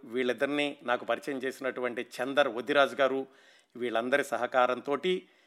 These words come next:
ఇంత సమాచారాన్ని సేకరించి మీ ముందుకు తీసుకురా-, తీసుకురాగలిగాను. ఒద్దిరాజు సోదరులు వాళ్ళు ఇచ్చినటువంటి స్ఫూర్తి ఈ తరానికే కాదు, ముందు తరాలకు కూడా నిలిచి ఉండాలి.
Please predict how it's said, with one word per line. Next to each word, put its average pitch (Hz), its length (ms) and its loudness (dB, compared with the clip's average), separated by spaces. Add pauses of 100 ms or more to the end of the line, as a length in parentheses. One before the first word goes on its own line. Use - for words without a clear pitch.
(160)
ఇంత 156 340 2
సమాచారాన్ని 147 800 2
సేకరించి 147 580 -4
మీ 127 140 -4
ముందుకు 123 300 -6
తీసుకురా-, - 540 -10
తీసుకురాగలిగాను. 120 1080 0 (680)
ఒద్దిరాజు 190 520 6
సోదరులు 165 600 2 (420)
వాళ్ళు 131 340 4
ఇచ్చినటువంటి 147 600 -2
స్ఫూర్తి 170 760 -2
ఈ 143 200 -4
తరానికే 151 500 2
కాదు, 139 380 2 (120)
ముందు 131 220 -8
తరాలకు 135 380 2
కూడా 127 180 2
నిలిచి 139 320 -6
ఉండాలి. 127 480 2